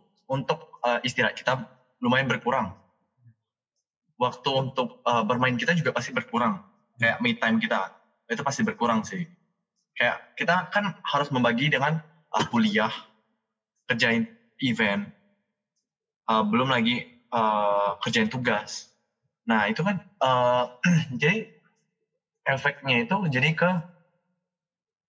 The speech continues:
Speaker 1: waktu me time kita.
Speaker 2: Hmm.
Speaker 1: Nah, sama paling, <clears throat> eh, waktu belajar sendiri juga sih, Rem. Jadi kan nggak, tadi yang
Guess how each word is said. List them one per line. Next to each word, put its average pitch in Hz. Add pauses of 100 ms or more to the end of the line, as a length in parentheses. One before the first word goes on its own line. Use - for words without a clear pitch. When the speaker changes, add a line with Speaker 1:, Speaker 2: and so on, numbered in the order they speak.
(180)
Speaker 1:
waktu - (160)
me 131
time 131
kita. 127 (720)
Speaker 2:
Hmm. 113 (1900)
Speaker 1:
Nah, 117 (680)
sama 165 (120)
paling, 156 (800)
<clears throat> - (800)
eh, 120
waktu - (100)
belajar 127 (200)
sendiri 127
juga 151
sih, 117
Rem. 90 (760)
Jadi 131
kan 190
nggak, 135 (260)
tadi 123
yang 117